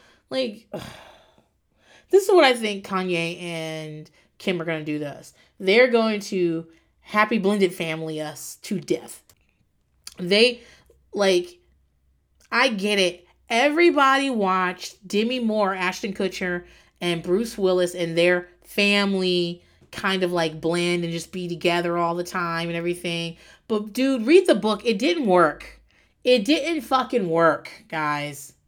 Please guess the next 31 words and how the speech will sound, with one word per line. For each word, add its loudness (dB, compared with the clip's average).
Um, 2
it 6
is 2
very 4
possible 2
to -4
be -2
a 2
blended -2
family, -4
but -8
there 4
needs 0
to -4
be -4
some -6
boundaries. -2
And -6
one 0
of -4
them 0
is -2
that 0
I'm 0
not -2
going -4
to -12
do -6
your 0
fucking -4
draws. -4